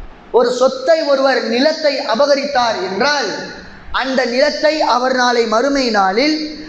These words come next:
மின் சபை அருளீன், கிட்டத்தட்ட ஒரு ஏழு மடங்கு, ஒரு நிலம் என்பது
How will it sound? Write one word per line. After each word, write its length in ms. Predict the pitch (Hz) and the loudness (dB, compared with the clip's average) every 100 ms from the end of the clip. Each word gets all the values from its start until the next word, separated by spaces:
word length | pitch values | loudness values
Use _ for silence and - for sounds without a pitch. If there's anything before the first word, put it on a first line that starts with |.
| - | -8
மின் 200 | 220 247 | 0 0
சபை 300 | 240 240 285 | 2 0 2
அருளீன், 1000 | 302 302 247 233 226 208 220 240 214 175 - - - - - - - - - | 2 2 2 2 0 0 0 0 0 -2 -8 -14 -20 -20 -20 -20 -20 -20 -6
கிட்டத்தட்ட 560 | 240 277 262 247 311 | -2 -2 -2 0 0
ஒரு 300 | 294 269 214 | 2 0 0
ஏழு 440 | 226 269 320 330 302 | 2 4 4 4 2
மடங்கு, 460 | 262 269 254 233 | 0 2 0 2
ஒரு 220 | 202 220 | 2 2
நிலம் 340 | 220 233 285 285 | 2 0 0 0
என்பது 760 | 240 214 208 208 277 311 302 | -2 0 2 4 2 0 -4